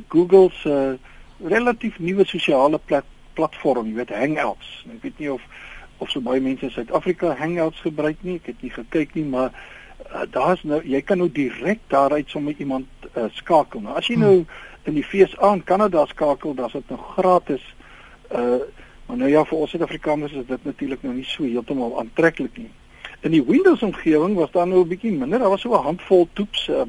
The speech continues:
Speaker 1: baie, baie minder. Die Windows-omgewing, eh,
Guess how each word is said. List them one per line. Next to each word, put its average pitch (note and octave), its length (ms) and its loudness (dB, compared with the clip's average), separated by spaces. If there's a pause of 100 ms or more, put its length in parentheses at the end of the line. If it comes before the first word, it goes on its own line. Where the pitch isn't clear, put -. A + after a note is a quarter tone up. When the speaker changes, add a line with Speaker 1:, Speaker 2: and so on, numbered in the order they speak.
Speaker 1:
baie, F#3 220 0
baie C#3+ 260 2
minder. B2+ 360 -4
Die C#3 120 -6
Windows-omgewing, D3 920 -6 (540)
eh, - 80 -4